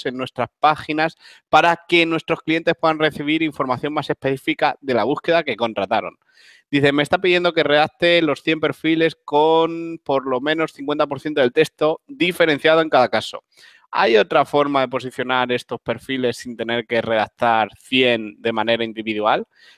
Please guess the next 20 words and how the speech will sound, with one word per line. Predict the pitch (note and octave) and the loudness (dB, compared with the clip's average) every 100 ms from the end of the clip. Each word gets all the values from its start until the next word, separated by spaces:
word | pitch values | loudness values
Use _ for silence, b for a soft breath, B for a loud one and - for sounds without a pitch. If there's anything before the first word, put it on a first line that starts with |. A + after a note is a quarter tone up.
| _ | _
Dice, | C3 C3+ | -2 0
"El | A#2+ | 2
problema | B2+ D3 | 2 2
es | E3+ | 0
que | F3 | -2
finalmente | D#3 D#3+ D#3 D#3 D#3+ D#3+ | -2 0 0 0 0 2
los | D#3+ | 2
perfiles | - C3+ E3 D#3+ D#3+ | 0 -2 0 0 0
no | C#3+ C#3+ D3+ | 0 0 2
hacen | D#3 D#3 C#3+ | 2 0 -2
referencia | C#3 C#3 D3 D#3 | -2 -2 0 2
a | |
los | D3+ C3+ | 2 0
sectores, | B2 - C#3+ D3 | -4 -2 -2 -2
sino | - C3 B2 | -4 -4 2
a | A#2 | 2
la | |
oferta | - - C#3+ - D#3 | 2 2 0 2 2
de | |
información | C#3+ - B2+ A2+ G#2 - D3 E3 D#3+ | 2 0 -2 0 -4 0 4 4 2